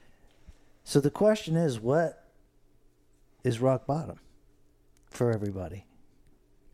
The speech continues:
I thought maybe what we saw last month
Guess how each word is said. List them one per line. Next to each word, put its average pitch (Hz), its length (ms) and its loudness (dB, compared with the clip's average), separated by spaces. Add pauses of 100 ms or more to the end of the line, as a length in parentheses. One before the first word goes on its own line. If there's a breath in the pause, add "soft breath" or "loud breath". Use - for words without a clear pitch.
I 202 240 6
thought 175 500 0
maybe 139 600 2 (220)
what 123 160 0
we 123 120 2
saw 127 500 2 (500)
last 120 300 -2
month 139 260 0